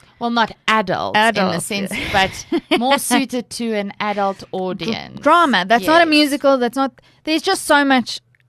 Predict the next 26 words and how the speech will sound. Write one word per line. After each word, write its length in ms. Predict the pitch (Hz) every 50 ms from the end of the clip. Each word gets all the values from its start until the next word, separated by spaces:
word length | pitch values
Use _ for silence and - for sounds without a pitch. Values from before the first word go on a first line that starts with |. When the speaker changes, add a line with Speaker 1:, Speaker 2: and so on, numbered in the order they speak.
| _ _ -
Speaker 2:
coming 280 | - 247 240 226 208 165
out, 260 | 165 170 170 - _
guys. 300 | - 190 190 196 196 180
Speaker 1:
Mm. 60 | -
Speaker 2:
So 180 | - 247 247 226 - _ _ _ _ _ _ _ _
find 400 | - - - 339 359 381 392 381
your 80 | 392
closest 420 | - - 262 240 214 - 202 175 -
theatre 500 | 196 190 185 185 - 151 151 180 180 - _ _ _ _ _
and 200 | - 247 254 208 -
go, 360 | - 240 208 196 - - 190 -
because 380 | - 233 - 262 269 247 - - _ _ _ -
I 120 | 247 262
guarantee 680 | 247 233 254 262 269 262 277 254 - - - 311 285 240
you, 300 | 196 - - - - - _ _
you 120 | 220 220
will 140 | 196 196 190
love 260 | 190 175 - - -
it. 160 | - - 190
Speaker 1:
Mm. 380 | - 185 185 185 180 175 175 170 - _ _ _
Speaker 2:
And 360 | 214 220 220 220 226 220 208 -
it's 200 | 214 - - -
just 240 | - 247 - -
a 80 | 247 233
really 440 | 196 196 214 220 220 214 214 226 220
great 400 | - - 202 202 196 196 196